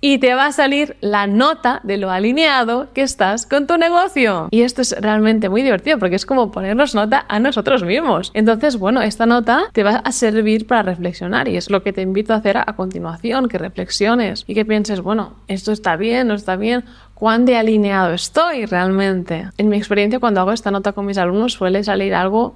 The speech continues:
bueno, <laughs> aunque todo es muy relativo, ¿no? Alrededor de siete, ocho hay potencial, pero no estamos tan mal. A veces puede ser que te salga,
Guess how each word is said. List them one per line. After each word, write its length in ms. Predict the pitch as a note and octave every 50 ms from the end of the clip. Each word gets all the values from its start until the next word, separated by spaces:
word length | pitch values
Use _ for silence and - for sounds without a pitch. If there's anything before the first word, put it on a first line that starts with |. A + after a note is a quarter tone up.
| -
bueno, 240 | - G3 F#3 E3+ E3+ D#3 - - -
<laughs> 640 | G3+ G#3+ A3 - - G#3 G#3 A3 A3 - A3 - -
aunque 220 | - A3+ A3+ A#3+
todo 140 | A3+ A#3 B3
es 100 | D4 C4+
muy 260 | C#4+ C4 A#3 A3+ A3+
relativo, 580 | A3 A3+ B3 A#3+ G#3 F#3+ F#3 - A3 G#3+ G3 F#3
¿no? 180 | F3+ F#3+ G3+ A#3
Alrededor 640 | - F3+ F3+ F3+ F3+ F3+ F3+ F3+ F3+ F#3 G3+ G#3 G#3 F#3+
de 160 | F3+ E3+ E3+
siete, 500 | E3 - B3 B3 A#3+ A3+ A3+ G3+ - -
ocho 300 | - A3 A#3 A3+ - A3
hay 120 | G3 G3+ G3+
potencial, 540 | A3 A3+ A3+ A3 A3 G#3+ A3 A#3+ A#3+ C4+ C4+
pero 160 | G#3 F#3+ E3+
no 80 | F3+ G3+
estamos 360 | G3 - A3 G#3+ F#3+ F#3+ -
tan 120 | - -
mal. 240 | F3+ G#3 G3 - - -
A 100 | - F#3+
veces 240 | G3+ G#3+ A3+ B3+ -
puede 200 | - G#3+ A3 A#3
ser 200 | A#3 A#3+ A#3+ A#3+
que 100 | A#3 G#3+
te 80 | G#3
salga, 420 | G#3+ G#3+ G#3 G#3+ G#3+ B3 B3 -